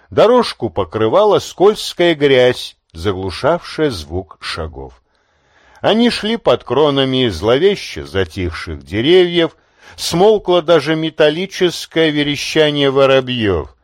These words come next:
Окаймлявшая канал насыпь справа от них все еще была покрыта буйной летней зеленью, в сочной траве утопали рваные автомобильные покрышки,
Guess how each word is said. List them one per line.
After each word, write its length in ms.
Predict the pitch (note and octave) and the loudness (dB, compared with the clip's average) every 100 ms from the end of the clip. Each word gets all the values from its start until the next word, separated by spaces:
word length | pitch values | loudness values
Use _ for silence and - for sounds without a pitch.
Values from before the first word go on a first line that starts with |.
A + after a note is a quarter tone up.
| _ _ _ _ - | _ _ _ _ -6
Окаймлявшая 840 | G2+ G#2+ B2 B2 D3+ C#3+ - C3 | -4 0 0 4 4 2 0 -2
канал 600 | A#2 C3 C3 C3 A#2+ A2+ - | 0 0 0 2 2 0 -4
насыпь 680 | G2 A2 E3 F3+ - E2+ - _ _ | -4 0 0 -2 -6 -10 -12 _ _
справа 640 | - - A#2 C3+ B2+ A#2 | -14 -8 0 2 4 2
от 140 | A#2 E3+ | 0 0
них 200 | F#3+ - | -2 -2
все 160 | C3 | -2
еще 260 | A#2 - A2+ | -2 -2 -4
была 300 | G#2+ A#2+ G#2+ | 0 2 2
покрыта 580 | C3 B2+ C3+ C3 - G#2 | 2 0 0 0 0 -2
буйной 580 | F2 D3 B2 G#2 G#2+ | 0 0 2 0 -2
летней 440 | G#2+ B2 G2+ F#2+ F2 | 2 0 0 -4 -6
зеленью, 680 | - G#2+ C#3+ E3 E3+ F#3 F#3 _ _ - | -4 -2 -2 -2 -4 -4 -6 _ _ -20
в 80 | - | -20
сочной 600 | - G#3 F#3+ - C#3 D3+ | 0 2 2 0 -4 -2
траве 480 | - A#2+ D3 E3+ D#3+ | 0 0 0 2 0
утопали 580 | G#2 G#2 B2 C#3+ C3+ A#2+ | -2 0 0 2 2 2
рваные 540 | A2+ A#2+ D#3 C3+ B2 | 2 2 2 2 0
автомобильные 680 | - B2+ C3 C3 B2 A#2 A#2+ | 0 0 0 -2 -4 0 0
покрышки, 760 | E3 E3 G3+ A#3 G3+ - G3+ | 2 0 0 -2 -4 -4 -4